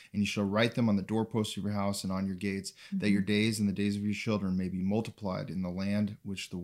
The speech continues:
Speaker 1: Lord swore to your fathers to give them, like the days of heavens above the earth."
Speaker 2: Mm-hmm.
Speaker 1: And so we are to teach the word of God to our kids,
Speaker 2: Mm-hmm.
Speaker 1: uh, day and night, write 'em on the doorposts
Speaker 2: Mm-hmm.
Speaker 1: of your house, uh, the wisdom of, of the Lord.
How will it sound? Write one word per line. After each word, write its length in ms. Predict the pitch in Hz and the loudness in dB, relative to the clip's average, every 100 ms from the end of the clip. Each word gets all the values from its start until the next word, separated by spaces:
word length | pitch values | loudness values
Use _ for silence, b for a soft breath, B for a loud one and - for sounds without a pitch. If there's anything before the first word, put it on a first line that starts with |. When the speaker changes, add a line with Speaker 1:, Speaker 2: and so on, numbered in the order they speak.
| - 104 | -10 -10
Speaker 1:
Lord 480 | 107 101 98 104 104 - | -6 -4 -2 -2 -4 -10
swore 600 | - - - 104 110 104 92 | -14 -10 -6 -2 0 0 -2
to 180 | - | -4
your 100 | 98 | -6
fathers 460 | 101 113 101 95 95 | -2 0 0 0 -4
to 80 | - | -8
give 260 | 92 104 95 | -4 -4 -2
them, 240 | 92 90 B B - | -4 -6 B B -6
like 160 | 95 | -6
the 80 | - | -6
days 260 | 98 95 92 | -4 -4 -4
of 80 | |
heavens 320 | 90 95 92 90 | -4 -4 -4 -6
above 300 | 76 87 90 | -6 -8 -6
the 60 | |
earth." 280 | 87 85 92 - - | -8 -8 -12 -12 -8
Speaker 2:
Mm-hmm. 200 | 92 90 | -4 0
Speaker 1:
And 100 | 101 | 0
so 360 | - 104 95 b b - | 2 0 0 b b 0
we 280 | 113 123 | 4 4
are 260 | - 107 101 | 2 0 0
to 400 | - - 101 90 - | -2 0 0 -2 -8
teach 480 | - 113 110 - 78 | -6 -2 -2 -4 -6
the 100 | 101 | -4
word 240 | 90 101 | -2 -2
of 100 | 95 | -4
God 380 | - 98 95 95 | -2 0 0 -2
to 140 | - 85 | -6 -10
our 60 | |
kids, 440 | 90 117 104 95 165 | -2 2 2 2 -4
Speaker 2:
Mm-hmm. 320 | 165 175 165 | -4 -4 -2
Speaker 1:
uh, 200 | 98 87 | -2 -2
day 420 | 95 110 104 - | -2 0 0 0
and 180 | 92 87 | -4 -2
night, 400 | 104 107 98 95 B B | -2 0 -2 -4 B B
write 320 | 107 98 110 | -2 2 4
'em 100 | 110 | 4
on 140 | 107 101 | 2 0
the 80 | 98 | 0
doorposts 480 | 110 98 101 92 | 2 4 4 2
Speaker 2:
Mm-hmm. 0 | |
Speaker 1:
of 40 | 90 | 0
your 80 | 98 | -4
house, 500 | - 113 104 104 - B B - | 0 2 4 0 -4 B B -4
uh, 200 | 95 90 | -2 -2
the 120 | 95 | -2
wisdom 480 | 101 110 101 104 95 | 0 0 2 0 0
of, 180 | 90 - | -4 -6
of 160 | 98 | -8
the 80 | 92 | -6
Lord. 460 | 101 107 104 98 | -2 0 2 0